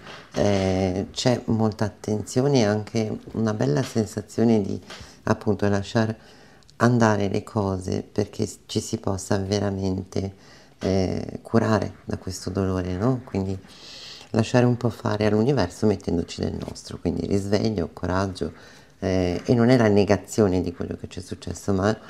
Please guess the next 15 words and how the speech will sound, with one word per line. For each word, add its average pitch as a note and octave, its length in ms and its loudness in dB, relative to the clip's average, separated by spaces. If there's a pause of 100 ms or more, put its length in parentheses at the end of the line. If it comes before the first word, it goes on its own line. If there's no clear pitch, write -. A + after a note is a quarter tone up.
(280)
la G2 160 2
metabolizzazione, F#2 1040 0
quindi G2 200 0
l'accettazione. - 960 -4 (560)
Vediamo F2+ 340 -6
un F2+ 140 -8
po' - 180 -6 (300)
cosa F#2+ 240 -10
abbiamo F2 460 -8
qua. - 140 -8 (1400)
Eh, F2 420 -8 (2750)
si - 200 4
fa - 120 0
fatica, F#2+ 480 -2
eh, A#2 200 4